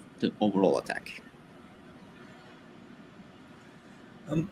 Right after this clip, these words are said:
Speaker 2: and, and, and Eric, um, what are some of the vulnerabilities or misconfigurations within internal networks that enabling attackers to, to perform lateral movement as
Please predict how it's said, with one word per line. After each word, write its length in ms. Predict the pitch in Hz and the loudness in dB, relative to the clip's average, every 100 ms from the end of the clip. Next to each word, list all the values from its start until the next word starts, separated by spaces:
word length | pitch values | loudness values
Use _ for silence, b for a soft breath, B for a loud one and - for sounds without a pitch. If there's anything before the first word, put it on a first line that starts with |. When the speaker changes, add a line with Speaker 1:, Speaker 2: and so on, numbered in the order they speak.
| 165 | 0
Speaker 2:
and, 100 | - | 2
and, 100 | 170 | 0
and 160 | - 175 | 0 4
Eric, 460 | 175 131 - - - | 12 12 10 2 2
um, 240 | 127 123 208 | 6 6 12
what 180 | 247 | 12
are 40 | - | 12
some 260 | - 180 | 8 10
of 160 | 170 131 | 12 12
the 400 | 139 139 135 123 | 12 12 12 12
vulnerabilities 880 | 123 120 143 131 127 127 120 123 120 | 10 12 12 12 12 12 12 12 12
or 100 | 113 | 12
misconfigurations 1400 | 120 120 - 123 120 131 120 110 113 113 - 110 104 | 12 12 10 8 10 12 12 12 12 10 10 8 8
within 320 | 117 113 113 113 | 8 10 12 12
internal 460 | 113 - 110 110 | 8 6 6 6
networks 560 | 110 113 - 107 - - | 4 4 2 -6 -4 0
that 160 | 113 | 0
enabling 800 | 117 117 117 120 120 120 117 113 | 10 12 12 12 12 12 12 12
attackers 680 | 117 - 110 - 117 110 - | 10 2 0 0 -6 -4 -4
to, 320 | - 117 101 - | 2 2 2 -2
to 100 | - | -4
perform 520 | 120 123 - 120 110 | 0 0 12 12 12
lateral 340 | 110 104 - 113 | 8 -2 4 4
movement 460 | 110 107 101 104 | 6 2 0 -4
as 80 | - | -4